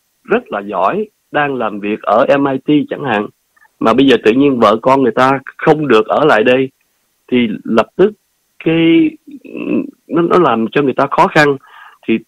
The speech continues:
thưa quý thính giả là vào khoảng năm một nghìn chín trăm tám mươi, một nghìn chín trăm chín mươi đấy, chúng ta thấy một cái hiện tượng kỳ lạ mà báo chí Mỹ nó cũng nói nữa, là chất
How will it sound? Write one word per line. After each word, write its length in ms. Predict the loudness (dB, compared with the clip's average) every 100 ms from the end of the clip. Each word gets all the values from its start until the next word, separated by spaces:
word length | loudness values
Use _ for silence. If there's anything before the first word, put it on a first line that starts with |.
| -2
thưa 240 | 0 0 0
quý 120 | 0
thính 140 | 2 2
giả 240 | 2 2
là 320 | 2 2 0 -6 _ _ _ _ _ _ _ _ _ -14
vào 420 | 0 4 4 2
khoảng 380 | 0 -2 0 0
năm 160 | 0
một 80 | -2
nghìn 240 | -2 -4 -6 -6
chín 200 | -4 -2
trăm 260 | -2 0 0
tám 220 | -2 0
mươi, 160 | 0 0
một 120 | -2
nghìn 100 | -2
chín 160 | -4 -4
trăm 160 | -6 -4
chín 200 | -4 2
mươi 220 | 2 4
đấy, 180 | 2 -2 -10 -20 -20 _
chúng 200 | 0 2
ta 120 | 2 2
thấy 200 | 2 2
một 120 | 0 -2
cái 120 | 0
hiện 260 | 0 0
tượng 280 | 0 0 0
kỳ 300 | 0 0 2
lạ 300 | 2 2 2
mà 120 | 2
báo 220 | 2 0 0
chí 140 | -2 0
Mỹ 240 | 0 0
nó 60 | -2
cũng 180 | -4 -2
nói 200 | 2 2
nữa, 180 | 0 -2 -6 -18 -10 0
là 140 | 0
chất 200 | 2